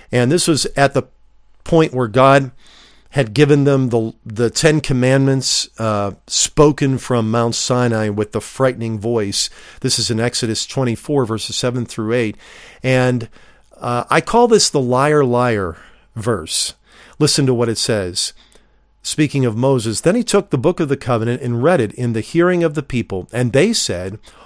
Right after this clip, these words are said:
'All that the Lord has said we will do and be obedient.' And Moses took the blood, sprinkled it on the people, and said, 'This is the blood of the covenant which the Lord has made with you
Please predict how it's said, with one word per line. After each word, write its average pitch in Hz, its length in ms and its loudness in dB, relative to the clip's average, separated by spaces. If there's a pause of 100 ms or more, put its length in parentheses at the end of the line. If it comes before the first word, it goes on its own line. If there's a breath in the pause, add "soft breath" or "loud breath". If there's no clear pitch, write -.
(120)
'All 226 380 8
that 220 180 6
the 180 100 2
Lord 170 380 2
has 143 260 0
said 113 520 2
we 160 240 2
will 160 360 2
do 123 500 0
and 120 280 -4
be 139 300 2
obedient.' 120 800 -4 (400 loud breath)
And 117 240 -2
Moses 170 520 4
took - 380 -2
the 220 100 0
blood, 107 460 -4
sprinkled 262 680 0
it 196 140 2
on 170 200 4
the 147 80 0
people, 110 520 -4 (420 loud breath)
and 127 160 0
said, 123 340 0
'This 196 220 4
is 156 140 -4
the 123 120 0
blood 139 340 2
of 113 80 -2
the 110 100 -4
covenant 160 500 -2
which 123 340 -2
the 127 120 0
Lord 117 600 2
has 120 280 -2
made 131 320 0
with 120 220 0
you 113 680 0